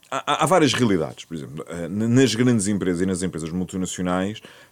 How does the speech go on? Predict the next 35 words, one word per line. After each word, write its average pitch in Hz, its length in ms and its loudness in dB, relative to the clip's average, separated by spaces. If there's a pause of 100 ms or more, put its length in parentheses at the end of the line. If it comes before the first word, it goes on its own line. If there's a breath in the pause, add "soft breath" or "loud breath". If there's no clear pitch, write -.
ahm, 90 440 2
tipicamente 98 520 -2
não 92 120 -4
se - 120 -8
coloca, - 440 -10
ou - 60 -20
seja, 73 220 -10
não, 82 220 -6
não 101 220 2
só 98 200 2
por - 120 -4
uma 90 120 -2
questão 90 340 0
de, 82 200 -2
de, 80 200 -4
de 78 100 -4
auditorias 85 520 -2
várias, 101 480 4
mas, 80 240 -8
enfim, - 160 -14
pelas 78 180 -10
práticas 80 340 -6
tem 80 140 -8
que, - 120 -16
por - 60 -16
exemplo, 78 180 -4
nós 80 100 -4
somos 87 160 -10
uma 90 100 -4
empresa 90 360 -2
altamente 92 720 0
auditada, 95 720 0 (240 soft breath)
tanto 98 180 0
por 85 100 -8
entidades 92 460 0